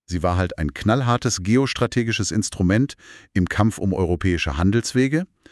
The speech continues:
Sie war ein echter Triumph der frühen Maschinentechnik, bei dem dampfgetriebene Winden die menschliche Muskelkraft einfach potenzierten. Und vor allem,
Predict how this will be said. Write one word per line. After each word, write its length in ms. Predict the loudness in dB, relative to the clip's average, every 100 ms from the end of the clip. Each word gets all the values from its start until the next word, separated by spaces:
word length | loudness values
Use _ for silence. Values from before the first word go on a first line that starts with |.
| -20 -20 _ _
Sie 140 | -2
war 140 | 0 0
ein 160 | -2 0
echter 360 | -2 0 -2 -2
Triumph 480 | 0 4 4 2 0
der 120 | -2
frühen 280 | 0 2 2
Maschinentechnik, 840 | 2 2 2 2 0 2 0 0 _ -20 -20 -6
bei 100 | 0
dem 200 | 2 4
dampfgetriebene 840 | 2 2 -2 0 0 4 4 4
Winden 340 | 2 4 4 4
die 120 | 4
menschliche 440 | 2 2 -2 0
Muskelkraft 600 | 0 2 -2 0 -4 -2
einfach 280 | -4 -4 -4
potenzierten. 720 | -6 -4 -4 0 0 0 -2 _ _ -20 -18 -18 2
Und 180 | 4 4
vor 220 | 2 2
allem, 380 | 2 2 2 0